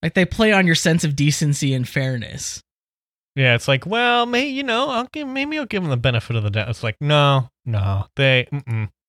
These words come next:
Speaker 2: They flipped the bozo bit," you know? It's like, "Ah."
Speaker 1: <laughs> They flipped the bozo bit is a pretty good way of describing it.
Speaker 2: Yeah.
Speaker 1: So anyhow, um,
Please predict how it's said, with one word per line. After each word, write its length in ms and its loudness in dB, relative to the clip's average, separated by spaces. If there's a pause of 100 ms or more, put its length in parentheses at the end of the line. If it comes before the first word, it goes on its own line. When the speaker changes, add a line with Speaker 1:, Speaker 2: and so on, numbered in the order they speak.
(800)
Speaker 2:
They 100 6
flipped 400 0
the 80 0
bozo 500 4
bit," 280 -2
you 140 -4
know? 360 -4
It's 80 -20
like, 240 -4
"Ah." 240 -4
Speaker 1:
<laughs> 380 -2
They 1120 -2
flipped 340 -6
the 60 -20 (120)
bozo 380 -6
bit 220 -8
is 160 -8
a 80 -6
pretty 220 -8
good 160 -8
way 180 -10
of 100 -12
describing 540 -14
it. 220 -20
Speaker 2:
Yeah. 240 -8 (240)
Speaker 1:
So 220 2
anyhow, 600 2
um, 640 -2